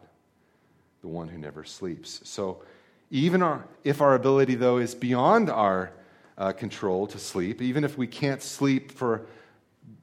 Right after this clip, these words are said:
the fact that we live in a broken world, we can still live in such a way to know that God is our shelter, God is our provider,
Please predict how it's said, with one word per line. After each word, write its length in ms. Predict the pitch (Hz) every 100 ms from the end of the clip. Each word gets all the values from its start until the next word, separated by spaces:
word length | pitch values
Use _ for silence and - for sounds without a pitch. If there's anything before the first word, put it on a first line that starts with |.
| 123
the 100 | 117
fact 320 | - 131 131
that 80 | 147
we 80 | 131
live 160 | 127
in 60 | 131
a 60 | 117
broken 420 | 131 131 131 123
world, 400 | 147 131 95 - - _ _ _ _ _ _ _ _ _ _ - _
we 140 | 120 131
can 200 | 135 113
still 320 | - 160 165
live 260 | 143 147
in 120 | 147 117
such 300 | 110 87 98
a 60 |
way 420 | 85 85 82 90 - _ _
to 120 | 117
know 220 | 104 101
that 120 | 107
God 300 | 98 90 95
is 100 | 113
our 120 | 135 135
shelter, 640 | - 82 73 - 82 117 _ _ _ _ _ _ _
God 160 | 98 92
is 120 | 110
our 80 | 135
provider, 680 | 139 104 87 80 80 98